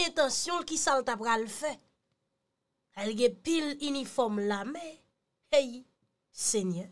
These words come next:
<laughs> Kite m gade videyo ansanm avan, konsa pou nou konprann pi byen.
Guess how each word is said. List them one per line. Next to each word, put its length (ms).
<laughs> 140
Kite 220
m 140
gade 380
videyo 420
ansanm 440
avan, 280
konsa 280
pou 140
nou 100
konprann 320
pi 160
byen. 200